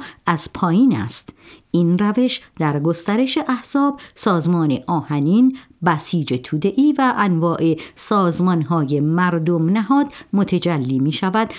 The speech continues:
و حتی بعضی مواقع می‌توان به نافرمانی مدنی فکر کرد. اساساً معتقدم فشار از پایین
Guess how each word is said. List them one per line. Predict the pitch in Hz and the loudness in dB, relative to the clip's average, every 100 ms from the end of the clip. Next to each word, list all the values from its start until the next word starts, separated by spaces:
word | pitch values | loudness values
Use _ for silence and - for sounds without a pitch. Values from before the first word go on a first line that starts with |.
| - | -6
و | - 143 | 0 0
حتی | 127 151 - 151 | 0 -4 -2 -2
بعضی | 143 156 185 269 | 0 0 2 4
مواقع | 269 185 143 131 147 | 4 2 0 0 0
می‌توان | 170 202 240 233 294 294 - - | 0 0 0 2 2 0 -4 0
به | 214 | 2
نافرمانی | 196 202 190 180 196 180 170 185 160 160 170 | 4 4 2 0 0 0 2 2 2 2 2
مدنی | 190 220 220 226 262 | 2 2 2 4 4
فکر | - 127 110 - - | 2 -2 -4 -8 -10
کرد. | 110 107 - _ _ _ _ - | -10 -10 -14 _ _ _ _ -2
اساساً | 175 214 208 269 | -2 0 0 2
معتقدم | 277 226 220 - 226 247 254 107 117 - | 4 4 0 -2 -2 0 0 -2 -6 -10
فشار | - - 208 - 190 226 262 | -16 -2 -2 0 0 2 0
از | 277 - | -2 -2
پایین | - 277 285 302 | -4 0 2 2